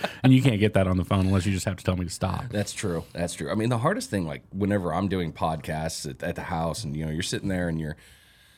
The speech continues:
Speaker 2: you know, you can do video, and video has been okay.
Speaker 1: Yeah.
Speaker 2: But the problem that you really run into for me is, like, you're on,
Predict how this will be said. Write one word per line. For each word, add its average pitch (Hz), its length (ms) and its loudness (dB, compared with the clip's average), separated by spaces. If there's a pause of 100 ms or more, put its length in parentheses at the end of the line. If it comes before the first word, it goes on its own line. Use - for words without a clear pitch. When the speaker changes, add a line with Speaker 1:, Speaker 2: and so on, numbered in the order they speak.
(440)
Speaker 2:
you 113 160 0
know, - 60 0
you 104 80 0
can 127 120 0
do 120 140 2
video, 90 500 -2
and 82 140 -4
video 120 260 0
has 101 100 0
been 82 140 -8
okay. 92 800 -8
Speaker 1:
Yeah. 92 240 -2
Speaker 2:
But 95 340 -2
the - 60 -8
problem 101 340 -2
that 78 160 -6
you 71 80 -8
really 95 220 2
run 76 160 -4
into 80 260 -4
for 73 140 -10
me 95 240 0
is, 71 100 -6
like, 73 200 -8
you're 80 280 -2
on, 76 400 -6